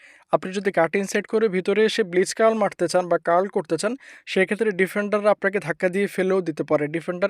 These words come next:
এতটা স্ট্রং থাকবে। তো আপনাকেও প্রপার ট্যাকটিক্যাল হতে হবে। মানে এখন আর যেন তেনভাবে আমরা কার্ল মারলাম, গোল হয়ে গেল এমন না। একবারে প্রপার স্পেস ক্রিয়েট করে প্রপারলি বের হয়ে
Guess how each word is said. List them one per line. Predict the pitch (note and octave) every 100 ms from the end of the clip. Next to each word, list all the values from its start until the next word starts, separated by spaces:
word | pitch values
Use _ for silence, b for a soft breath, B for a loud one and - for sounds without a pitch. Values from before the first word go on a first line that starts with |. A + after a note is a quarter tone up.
| -
এতটা | F3 F3 E3
স্ট্রং | - D#3+ D3
থাকবে। | D3+ D3 C#3+ B B B B B
তো | G#3+ C4+ - -
আপনাকেও | E3 - G#3+ - C4
প্রপার | C4 G3 F#3 - A#3 C4 _ _ -
ট্যাকটিক্যাল | G3 - G#3 G#3+
হতে | F3 D#3 D#3+
হবে। | D3
মানে | E3 F3+
এখন | F#3 G#3
আর | G#3+
যেন | F#3+ G3 G3
তেনভাবে | A3 G#3 G3+ G#3
আমরা | F#3 F#3
কার্ল | F3 F3+
মারলাম, | G3+ G#3+ A3
গোল | F3 F3+ F3+
হয়ে | F3+
গেল | F#3+
এমন | F3 D#3+ E3
না। | A#3 - B B -
একবারে | F3 G3+ G#3
প্রপার | - G3+ F#3+ A#3+ A3+
স্পেস | - A#3 A#3 -
ক্রিয়েট | G#3+ G#3 - -
করে | F3+ G#3+
প্রপারলি | - F#3+ F3+ G#3 A3+ A3+
বের | F3 F#3+
হয়ে | F#3 G#3+